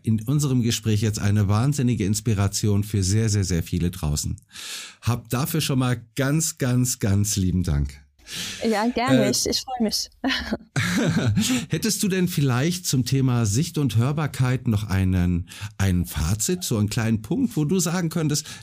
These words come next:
Speaker 1: das möchte ich euch, liebe Zuhörerinnen oder Zuhörer draußen, noch mit auf den Weg gehen, so im Bereich der eigenen Sichtbarkeit?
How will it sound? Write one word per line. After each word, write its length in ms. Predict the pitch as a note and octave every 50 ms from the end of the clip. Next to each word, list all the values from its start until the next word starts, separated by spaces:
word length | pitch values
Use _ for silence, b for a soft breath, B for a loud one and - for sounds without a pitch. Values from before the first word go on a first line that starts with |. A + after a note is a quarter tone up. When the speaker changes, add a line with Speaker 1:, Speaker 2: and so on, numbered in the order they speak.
| B -
Speaker 1:
das 180 | F3+ F#3 -
möchte 220 | F3+ F3+ F3+ F3+ C#3+
ich 120 | C3 B2+
euch, 240 | A2 C3+ D3 D#3+ -
liebe 180 | D3+ D3 C3+ A#2+
Zuhörerinnen 720 | - - D3 C#3 C3+ C3 A#2+ A#2+ A#2 A2+ A#2 A2+ A#2 A2+
oder 200 | D#2+ G2 F#2 F#2+
Zuhörer 400 | - - C3+ B2+ B2 B2 G#2+ A2 G#2
draußen, 380 | F#2+ F#2 F#2+ G2+ G#2 - A2
noch 100 | G2+ F#2+
mit 140 | G2 G2 F2+
auf 120 | F2 F2
den 160 | - G2 F2 D#2
Weg 180 | G#2 B2+ C3+ -
gehen, 300 | C3 B2+ A#2+ A#2+ A#2+ B B B B B B B
so 200 | - - - G#2+
im 200 | F#2+ - G#2+ A2
Bereich 380 | G2+ A2 F2+ G2 F#2+ G2 G2 -
der 160 | - F#2 -
eigenen 300 | E2 F#2+ F2+ F2+ F#2 F2
Sichtbarkeit? 760 | D#2+ - D2 - - - - - - - D#2+ D2 C#2+ - -